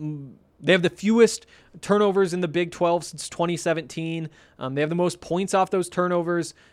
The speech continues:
um, in the Big Twelve in that same time. Most points off turnovers. Uh,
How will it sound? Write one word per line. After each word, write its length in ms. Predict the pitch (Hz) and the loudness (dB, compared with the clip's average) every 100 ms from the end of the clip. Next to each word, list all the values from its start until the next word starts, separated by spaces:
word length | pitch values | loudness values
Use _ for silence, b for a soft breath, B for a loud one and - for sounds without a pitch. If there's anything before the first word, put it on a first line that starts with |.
| b | b
um, 360 | 139 139 127 123 | -8 -6 -6 -6
in 160 | 160 175 | -2 -2
the 60 | |
Big 200 | 160 175 | 0 -2
Twelve 540 | 170 175 165 160 147 - _ | 0 0 2 2 -2 -8 _
in 120 | - 156 | -8 -6
that 200 | 156 - | -6 -6
same 300 | 156 156 156 | -4 -4 -4
time. 520 | 160 147 147 147 151 _ - | -4 -4 -4 -6 -12 _ -4
Most 320 | 156 175 - | -2 -2 -4
points 220 | 170 156 | -6 0
off 140 | 160 | -2
turnovers. 400 | - 156 143 143 - | -2 -6 -6 -8 -8
Uh, 300 | 127 120 | -8 -8